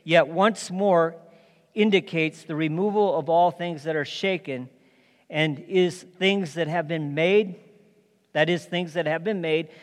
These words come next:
in order that the things that cannot be shaken may remain.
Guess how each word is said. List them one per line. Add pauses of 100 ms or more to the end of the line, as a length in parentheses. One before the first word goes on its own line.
(100)
in
order
that
the
things
that
cannot
be
shaken
may
remain.